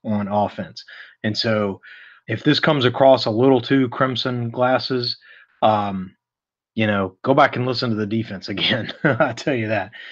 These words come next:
All right, so let's, let's start with the big uglies up front, offensive line. <clears throat> I think, uh, right now in camp, they're running, uh,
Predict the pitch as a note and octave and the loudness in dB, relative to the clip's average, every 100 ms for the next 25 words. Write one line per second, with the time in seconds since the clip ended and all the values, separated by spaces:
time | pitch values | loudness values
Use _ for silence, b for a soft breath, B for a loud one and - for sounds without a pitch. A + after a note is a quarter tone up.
0 | B B - C3 A#2+ G#2 F#2+ C#3+ B2 G2 | B B 4 6 6 2 -2 0 2 -2
1 | B B - C3+ - - - E3+ C#3+ E3 | B B -2 0 2 0 -4 -6 0 0
2 | - E3 D3+ D3+ - _ - B2 A#2 A2+ | 0 4 6 6 2 _ -4 -4 -2 -2
3 | C3 C3+ B2+ C3 A#2 B2 A#2 B2+ B2+ B2+ | 2 2 4 2 2 -2 -2 0 0 -2
4 | - B2+ A#2+ B2+ A#2 A#2 A#2 B2 B2 A#2+ | -4 -4 -4 -6 -6 -2 0 2 2 -2
5 | A#2 _ - - C#3+ D3 A#2+ - _ _ | -8 _ -6 0 4 4 4 -4 _ _
6 | C3+ E3 E3+ C#3+ C#3 B2+ - B B B | 2 2 2 2 2 0 -10 B B B
7 | _ A#2 G#2+ G#2 A2 F3 C#3 C3+ C3+ C3+ | _ 2 4 2 4 4 4 2 2 0
8 | B2+ A#2 - C3 B2+ B2+ - A2 A2 B2 | -2 -8 -6 -6 -6 -8 -8 -6 -4 -2
9 | B2 A#2 A2+ b b b _ G#2 G#2 G2+ | -2 -2 -6 b b b _ -4 -2 -6
10 | G2+ | -10